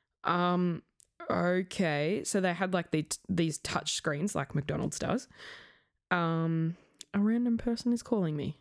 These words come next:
No, thank you. Um, anyway, I start to use the touch screen and, um, and he starts sort of, like, you know, when, like, homeless people that are, like, clearly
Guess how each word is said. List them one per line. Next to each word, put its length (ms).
No, 160
thank 220
you. 160
Um, 480
anyway, 380
I 240
start 380
to 120
use 140
the 80
touch 260
screen 460
and, 400
um, 580
and 140
he 80
starts 400
sort 160
of, 60
like, 280
you 120
know, 220
when, 260
like, 300
homeless 300
people 280
that 140
are, 180
like, 200
clearly 380